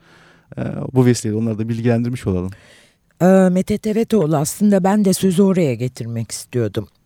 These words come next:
Speaker 2: Ee, yani şu ana kadar hep oyunu üretenler açısından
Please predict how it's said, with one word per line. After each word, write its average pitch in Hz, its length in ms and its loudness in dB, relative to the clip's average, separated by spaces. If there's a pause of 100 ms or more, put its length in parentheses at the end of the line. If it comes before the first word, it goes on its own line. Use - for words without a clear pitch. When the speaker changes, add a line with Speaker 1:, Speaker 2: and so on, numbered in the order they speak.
(180)
Speaker 2:
Ee, - 320 -18
yani 147 320 -2
şu 185 220 0
ana 143 340 2
kadar 160 360 2
hep 208 160 4 (460)
oyunu 170 420 6
üretenler 151 680 2
açısından 110 720 -4